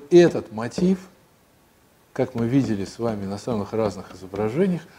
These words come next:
оказывается наиболее существенным для раннехристианского искусства при изображении этого сюжета. Потому что можно же разные вещи акцентировать.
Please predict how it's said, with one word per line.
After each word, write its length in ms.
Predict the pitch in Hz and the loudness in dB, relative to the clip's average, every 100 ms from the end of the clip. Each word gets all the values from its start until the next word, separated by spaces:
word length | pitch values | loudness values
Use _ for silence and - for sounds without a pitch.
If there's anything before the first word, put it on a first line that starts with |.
| - | -12
оказывается 720 | 104 - 156 135 113 101 110 | -10 2 4 4 0 -6 -6
наиболее 760 | 113 151 170 143 151 123 92 | 0 2 4 4 4 4 0
существенным 840 | 90 - 101 - 165 170 - 143 143 - _ _ _ _ _ 104 | -8 -16 -16 -4 -2 -2 -6 -18 -18 -20 _ _ _ _ _ -8
для 360 | 104 131 160 - - _ | -2 0 -2 -6 -20 _
раннехристианского 1120 | 98 110 139 131 - 90 - 101 107 - - 90 | -8 -6 -4 -8 -14 -18 -12 -8 -8 -12 -16 -16
искусства 460 | - - 160 160 | -10 -6 -6 -6
при 260 | - - 120 | -10 -4 -4
изображении 800 | 104 95 98 98 117 156 151 151 - | -4 -6 -6 -4 -4 -4 -6 -8 -10
этого 320 | 104 113 110 | -12 -12 -16
сюжета. 480 | - 98 - 76 - - _ _ _ _ _ _ _ _ _ - | -18 -18 -16 -18 -20 -20 _ _ _ _ _ _ _ _ _ -18
Потому 100 | 104 | -16
что 120 | 127 | -4
можно 260 | 131 127 139 | -4 -2 -2
же 140 | 165 | 2
разные 360 | 202 226 135 107 | 6 4 2 -4
вещи 300 | 107 90 - | -4 -4 -12
акцентировать. 880 | - - 107 101 98 85 78 - | -16 -16 -16 -16 -14 -12 -12 -16